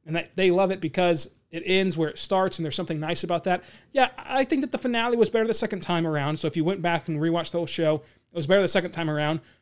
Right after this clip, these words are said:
But I think it was very well done. I think it was a good finale for that show. Seinfeld is just incredibly awesome. We'll get back to the Thunder questions with P K one twenty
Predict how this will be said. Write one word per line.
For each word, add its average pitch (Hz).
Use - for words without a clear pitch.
But -
I 254
think 269
it -
was 214
very 214
well 175
done. 185
I 185
think 220
it 214
was -
a 185
good 196
finale 165
for 165
that 156
show. 165
Seinfeld 165
is 156
just 147
incredibly 147
awesome. 165
We'll 165
get 165
back 190
to 185
the 170
Thunder 185
questions 185
with 170
P 202
K 185
one 175
twenty 196